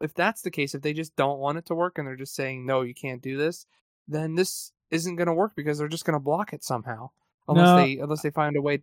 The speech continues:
Speaker 1: to, to disguise it.
Speaker 2: Let me tell you a story. Let me tell you story time, okay?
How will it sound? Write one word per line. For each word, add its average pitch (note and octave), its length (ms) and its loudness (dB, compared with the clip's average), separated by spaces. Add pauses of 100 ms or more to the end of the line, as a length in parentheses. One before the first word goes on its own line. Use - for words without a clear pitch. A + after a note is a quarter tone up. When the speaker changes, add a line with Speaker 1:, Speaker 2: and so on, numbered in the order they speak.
Speaker 1:
to, C3 180 -2
to C#3+ 120 -6
disguise D3 480 -2
it. C3 140 -6 (420)
Speaker 2:
Let F3+ 80 -10
me F#3+ 60 -8
tell F#3+ 140 8
you D3 100 10
a C3 40 8
story. A#2 440 8 (200)
Let D3+ 80 0
me D3+ 60 2
tell D3 140 4
you C3 60 6
story D3 360 4
time, A#2+ 280 0
okay? B2 320 2